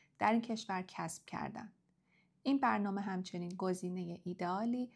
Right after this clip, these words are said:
برای دانشجوهای بین‌المللی هست که بعد از فارغ التحصیلی در کانادا مجوز کار پس از فارغ التحصیلی یا Post Graduation Work Permit دریافت کردن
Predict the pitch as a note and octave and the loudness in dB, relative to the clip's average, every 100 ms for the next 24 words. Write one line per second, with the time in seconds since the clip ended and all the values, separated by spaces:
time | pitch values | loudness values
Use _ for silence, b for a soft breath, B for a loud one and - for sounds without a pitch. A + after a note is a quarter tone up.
0 | B B - G3+ G3+ B3+ A#3 F#3 F3+ - | B B 4 6 6 2 0 -2 -2 -4
1 | F#3 F#3 G3+ G3+ G3+ F3+ E3+ E3+ E3 E3 | -4 -2 -4 -6 -4 -2 -2 -2 -2 -4
2 | E3 E3+ - - - - F#3 F#3 _ _ | -6 -8 -10 -14 -12 -6 -6 -6 _ _
3 | G#3+ A3 G#3 F3 - - F3 F3+ F3+ F3+ | 2 2 0 -6 -8 -6 -6 -6 -8 -8
4 | E3+ - F#3 F3 F3 F3 - F3+ F3+ G#3 | -8 -8 -6 -4 -4 -6 -6 -6 -4 0
5 | B3+ B B B _ G3+ G3 G3 F#3 A3 | 0 B B B _ -2 0 0 0 0
6 | A3 F#3 - F#3+ E3 - G#3+ A3+ A3 - | -2 -4 -4 -4 -4 -4 -4 -2 -4 -2
7 | E3+ F3 E3+ E3+ E3+ - F3 F#3 - F3+ | -4 -4 -8 -10 -10 -8 -6 -6 -6 -2
8 | F3 F3 - A3 A#3 - F#3 E3+ F3 - | -2 -2 -6 -6 -4 -4 -4 -2 -6 -6
9 | F3 E3+ E3 F3+ F#3 A#3 A3+ A3 A3 A3 | -4 -6 -6 -4 -4 -2 0 0 0 -4
10 | - G#3 G#3 G#3 | -8 -6 -4 -2